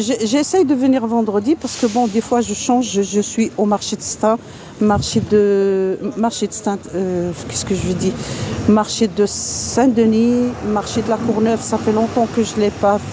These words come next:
fait. Et tout le temps, bon, le plus, le plus, c'est marché de Sarcelles. Donc, je vais essayer de venir vendredi.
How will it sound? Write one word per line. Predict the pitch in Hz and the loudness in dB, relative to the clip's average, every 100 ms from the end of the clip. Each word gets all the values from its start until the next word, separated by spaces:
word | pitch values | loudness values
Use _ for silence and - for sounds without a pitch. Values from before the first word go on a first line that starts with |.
| - | 0
fait. | 240 254 294 - - - - - - - - - - - | 2 4 2 -4 -8 -8 -8 -6 -6 -6 -4 -4 -2 2
Et | 226 233 233 233 226 | 4 4 4 2 2
tout | 285 | 0
le | - | 2
temps, | 262 254 254 - 214 | 2 2 2 -2 -4
bon, | 208 196 196 | -2 0 2
le | 226 | 2
plus, | 240 - 320 381 - - | 2 2 2 2 -4 -2
le | 226 233 | 2 2
plus, | 240 | 0
c'est | 294 - 233 | -2 2 2
marché | 220 220 - 247 175 | 2 0 0 -2 2
de | 208 196 | 2 2
Sarcelles. | - 233 - 294 339 208 - - - - | -2 -6 -2 0 2 0 -4 -16 -10 -4
Donc, | 190 | -4
je | 190 | 0
vais | 233 | 2
essayer | 262 277 254 | 2 2 2
de | 220 | 2
venir | 214 233 220 | 4 4 2
vendredi. | 196 208 196 190 180 247 | 0 -2 0 -2 0 0